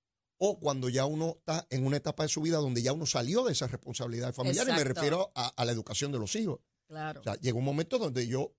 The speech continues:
Speaker 1: si quería, si, si Zulma y yo queríamos darle determinada educación a nuestros hijos, yo,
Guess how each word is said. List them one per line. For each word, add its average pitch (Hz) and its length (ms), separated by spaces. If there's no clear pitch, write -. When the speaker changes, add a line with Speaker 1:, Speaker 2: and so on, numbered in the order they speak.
Speaker 1:
si - 180
quería, 147 560
si, - 260
si - 200
Zulma 165 280
y 156 40
yo 165 140
queríamos 135 440
darle 120 400
determinada 123 540
educación 147 400
a 147 40
nuestros 131 320
hijos, 226 220
yo, - 120